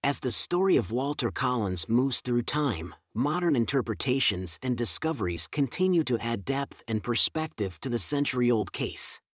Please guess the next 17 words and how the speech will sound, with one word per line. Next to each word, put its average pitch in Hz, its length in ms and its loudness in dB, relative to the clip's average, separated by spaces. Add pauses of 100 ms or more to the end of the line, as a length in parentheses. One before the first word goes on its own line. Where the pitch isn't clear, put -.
(720)
One 165 180 -2
of 175 100 -2
the 135 80 0
most 123 320 2
prominent 143 460 0
modern 120 400 0
takes 135 340 0
on 117 100 0
the 101 80 0
story 123 480 2
is - 220 0
Clint 170 380 -4
Eastwood's 110 640 0
two 165 180 0
thousand 131 420 0
eight 123 200 0
film, 87 440 -4